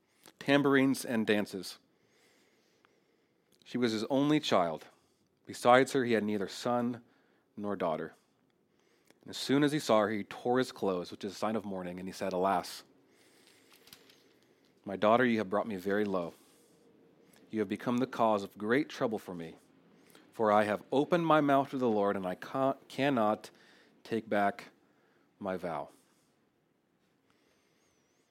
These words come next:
Surprisingly, the daughter, I mean, the narrator doesn't describe, the, the daughter doesn't seem to put up a fight, or, I mean, she acts very, like, valiantly here, I think.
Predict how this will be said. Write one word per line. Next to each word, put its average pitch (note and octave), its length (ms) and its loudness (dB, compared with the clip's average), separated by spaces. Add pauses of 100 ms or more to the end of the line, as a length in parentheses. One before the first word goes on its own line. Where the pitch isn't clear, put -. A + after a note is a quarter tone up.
(320)
Surprisingly, B2+ 720 0
the G#2+ 100 0
daughter, A2 360 0
I A2 40 -6
mean, G#2 140 -4
the G2 100 -6
narrator A2+ 280 -2
doesn't G2 200 -6
describe, F#2 380 -6
the, G#2 100 -8
the G#2+ 120 -8
daughter A#2 240 2
doesn't G#2+ 240 -4 (160)
seem A2+ 200 -8
to F#2+ 60 -8
put A2+ 140 -8
up G2 80 -8
a F2 60 -12
fight, G2+ 340 -4 (120)
or, F2 240 -12
I - 840 -20
mean, F#2 60 -14
she A#2 260 -4
acts A2+ 300 0
very, G#2+ 300 -2
like, F2+ 200 -8
valiantly F#2 480 -4
here, E2+ 180 -12
I E2+ 80 -10
think. F#2 300 -12